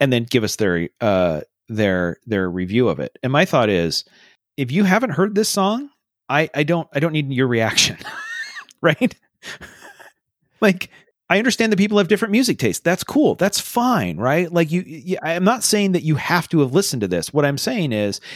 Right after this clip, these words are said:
is that if your taste in music has never led you to this song, which is sort of, in my taste of music,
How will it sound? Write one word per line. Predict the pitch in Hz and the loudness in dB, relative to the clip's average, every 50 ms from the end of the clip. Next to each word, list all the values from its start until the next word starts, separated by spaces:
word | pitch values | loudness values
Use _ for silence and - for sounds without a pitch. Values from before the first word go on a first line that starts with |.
| - - _ - | -20 -8 _ -2
is | 151 139 131 | 0 2 2
that | 143 139 135 | 2 2 2
if | 143 127 | 0 -2
your | 147 160 220 | 0 -2 -2
taste | 233 - 196 190 190 - - | 0 0 0 0 0 0 -2
in | 147 135 | -2 -2
music | 135 139 139 135 117 104 87 78 - - - _ _ _ | 0 0 0 0 0 -2 -2 -4 -4 -8 -14 _ _ _
has | - - 139 127 117 120 | -4 -2 -2 0 -2 -4
never | 123 127 139 151 170 180 185 180 | -2 0 2 2 2 2 2 0
led | 156 131 135 139 147 139 139 | 0 2 2 2 2 2 0
you | 143 143 147 151 151 151 _ _ _ _ _ | 0 2 2 2 0 -2 _ _ _ _ _
to | - - 135 117 98 | -4 -2 -2 -2 -2
this | 87 82 78 82 92 139 175 185 | -2 -6 -6 -2 0 2 2 2
song, | - - - - 139 117 120 127 131 147 160 170 180 180 _ _ _ _ _ _ _ - - - - _ | 0 -2 0 2 2 2 4 4 2 2 0 -2 -6 -8 _ _ _ _ _ _ _ -20 -20 -20 -10 _
which | - 127 131 - 135 | 0 0 2 2 0
is | 123 113 | 0 0
sort | - - - 139 135 131 | 0 0 0 2 2 4
of, | 135 127 120 113 110 - _ | 2 2 2 0 -4 -8 _
in | - 131 110 101 | -4 -4 -4 -2
my | 90 92 107 120 135 147 | -2 0 0 0 0 -2
taste | - - 160 156 151 - - | -2 -2 -2 -2 -2 -2 -4
of | 160 143 | -4 -2
music, | 147 147 156 156 156 170 170 - - | -2 -2 -2 0 0 -2 -2 -4 -6